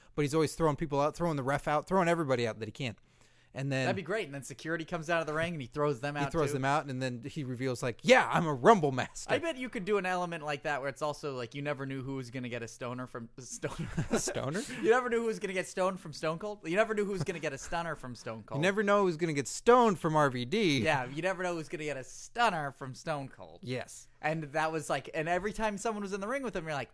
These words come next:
Speaker 2: "Ah, I really hope he stuns him." And then he stuns him.
Speaker 1: Yeah.
Speaker 2: Christian would be the guy who's like, "Ah, I really hope he throws him out of the ring."
Speaker 1: Yeah.
Speaker 2: No, he threw him
Speaker 1: Ah,
Speaker 2: out of
Speaker 1: he
Speaker 2: the
Speaker 1: threw him out of
Speaker 2: ring.
Speaker 1: the ring.
Speaker 2: Yeah.
Speaker 1: Oh, they were gonna work together. They didn't.
Speaker 2: Yeah.
Speaker 1: So this week,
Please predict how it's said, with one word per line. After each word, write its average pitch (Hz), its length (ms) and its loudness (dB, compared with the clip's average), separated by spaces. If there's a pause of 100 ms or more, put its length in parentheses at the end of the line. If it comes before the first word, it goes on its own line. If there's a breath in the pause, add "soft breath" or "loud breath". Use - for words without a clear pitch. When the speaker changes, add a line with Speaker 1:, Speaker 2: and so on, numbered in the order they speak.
(120)
Speaker 2:
"Ah, 131 100 -14
I 113 80 -16 (120)
really 147 180 -14
hope 123 180 -12
he 101 80 -18
stuns 135 360 -6
him." 202 160 -14
And 226 100 2
then 311 100 6
he 285 60 -6
stuns 302 380 0
him. 185 220 -14
Speaker 1:
Yeah. 370 240 -4 (100)
Speaker 2:
Christian 240 300 -6
would 190 100 -8
be 190 60 -2
the 180 100 -2
guy 170 180 2
who's 165 140 -4
like, 143 180 -4 (300)
"Ah, 135 160 -14
I - 80 -12
really 123 180 -12
hope 110 160 -12
he 110 80 -12
throws 117 260 -12
him 117 100 -14
out 120 100 -10
of 113 60 -12
the 123 60 -12
ring." 139 200 -8
Speaker 1:
Yeah. - 80 -4
Speaker 2:
No, 330 200 6
he 311 80 8
threw 320 140 0
him 311 80 4
Speaker 1:
Ah, 339 100 4
Speaker 2:
out 349 40 6
of 359 60 -2
Speaker 1:
he - 0 -
Speaker 2:
the 370 60 2
Speaker 1:
threw 370 100 2
him 370 40 4
out 370 100 6
of 370 60 4
Speaker 2:
ring. 370 180 2
Speaker 1:
the 226 60 2
ring. 170 80 -4
Speaker 2:
Yeah. 311 440 4
Speaker 1:
Oh, 294 40 2
they 285 100 4
were 277 60 -2
gonna 285 160 4
work 302 200 6
together. 220 300 2
They 226 120 6
didn't. 220 280 0 (140)
Speaker 2:
Yeah. 135 200 -8 (500)
Speaker 1:
So - 200 -4
this 302 360 2
week, 139 400 0